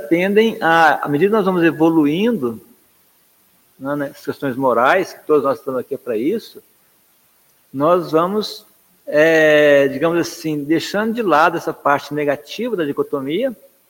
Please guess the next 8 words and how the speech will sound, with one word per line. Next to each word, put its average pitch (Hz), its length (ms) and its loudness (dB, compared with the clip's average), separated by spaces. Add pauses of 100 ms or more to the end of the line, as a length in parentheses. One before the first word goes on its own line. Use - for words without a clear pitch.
(440)
e 156 80 -6
vamos 180 640 -4 (240)
de, 180 80 -2
é, 160 440 0
assumindo 190 680 -2
a 165 60 2
parte 147 400 0
positiva. 160 720 -6